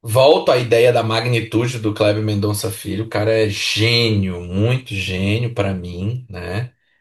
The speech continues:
Que no primeiro momento, quando eu saí, eu fiquei, "Porra, ele é foda, mas não entendi nada dessa vez." <laughs> E aí eu entendi que eu precisava de tempo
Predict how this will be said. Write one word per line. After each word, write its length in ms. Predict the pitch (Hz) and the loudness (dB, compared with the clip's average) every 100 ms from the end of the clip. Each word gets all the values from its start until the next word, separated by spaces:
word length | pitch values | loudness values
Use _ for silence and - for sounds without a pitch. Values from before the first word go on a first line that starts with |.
| _ | _
Que 140 | - 147 | -4 2
no 140 | 165 | 2
primeiro 360 | 160 156 156 226 | 4 6 8 8
momento, 300 | 190 165 175 | 6 6 6
quando 140 | 170 160 | 6 6
eu 60 | |
saí, 180 | 160 175 | 4 2
eu 60 | 165 | 2
fiquei, 180 | - 160 | -4 -10
"Porra, 400 | - 180 165 147 | -6 -6 -4 -2
ele 120 | 143 | -2
é 60 | |
foda, 340 | 147 - 156 156 | -4 0 -2 0
mas 140 | 151 | -6
não 60 | 147 | -8
entendi 380 | 147 143 127 160 | -8 -6 -4 -4
nada 400 | 143 98 123 127 | -4 -2 -2 -2
dessa 320 | 107 101 - | -2 0 -2
vez." 460 | - 95 104 104 - | -4 2 4 4 4
<laughs> 1200 | 170 - - 220 - - 233 196 - - - - | 4 4 6 6 6 2 2 2 -2 -8 -8 2
E 100 | 170 | 8
aí 440 | 175 175 190 - | 8 8 6 4
eu 80 | 180 | 4
entendi 520 | 190 190 190 175 196 269 | 4 2 0 0 -2 4
que 100 | 240 | 4
eu 100 | 240 | 6
precisava 440 | 220 214 214 214 | 4 4 4 4
de 140 | 202 220 | -2 -6
tempo 1000 | _ 208 214 254 262 _ - 127 101 | _ 0 0 -2 -8 _ -2 0 -2